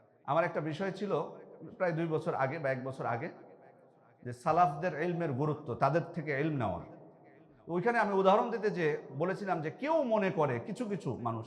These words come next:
সবাই না, যে উদাহরণ দিতে যেয়ে বলেছি যে এখন যদি কেউ মনে করে যে শেখ, এভাবে বলেছিলাম যে শেখুল,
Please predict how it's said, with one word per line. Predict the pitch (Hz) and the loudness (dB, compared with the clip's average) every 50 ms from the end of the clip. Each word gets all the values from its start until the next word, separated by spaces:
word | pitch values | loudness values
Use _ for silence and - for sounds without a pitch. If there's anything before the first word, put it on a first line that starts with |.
| - - | -8 -8
সবাই | 226 220 240 214 165 | -4 -2 -2 -2 -2
না, | 123 113 - - - - - - - - - - - - - - - - - - - _ _ _ - - | -2 -4 -6 -8 -12 -18 -20 -20 -20 -20 -20 -20 -20 -20 -20 -20 -20 -20 -20 -20 -20 _ _ _ -8 -2
যে | 139 151 147 143 - - - - - - - - - | 2 2 4 2 2 -2 -8 -16 -18 -18 -14 -6 -2
উদাহরণ | 208 214 247 262 269 262 | 4 6 6 6 6 4
দিতে | 220 214 190 185 | 2 2 2 2
যেয়ে | 175 165 143 | 0 0 0
বলেছি | 151 131 117 - 175 151 | 0 -2 -2 -4 -6 -4
যে | 147 151 | -2 0
এখন | 160 208 208 269 269 233 | 0 0 0 0 0 2
যদি | 220 208 160 143 113 - - - - - - - - - - - - | 2 2 2 0 -2 -4 -8 -14 -16 -18 -20 -20 -20 -20 -20 -12 -4
কেউ | - 247 220 | -2 0 0
মনে | 208 202 180 175 | 0 0 -2 0
করে | 170 208 190 165 139 | 0 0 2 2 2
যে | 123 139 131 - - - - - - - - - - - - - - - | 0 -2 -4 -6 -6 -14 -18 -18 -20 -20 -20 -20 -20 -20 -20 -20 -20 -10
শেখ, | - - 190 190 190 - - - - | -2 -2 -2 -2 -2 -6 -10 -2 2
এভাবে | 220 220 240 240 226 | 4 8 8 8 8
বলেছিলাম | 202 190 170 160 143 160 135 127 | 6 4 4 2 2 0 -2 -4
যে | 135 | -4
শেখুল, | 131 - 180 180 - 220 208 190 | -4 -4 -4 -2 -2 -2 -2 -2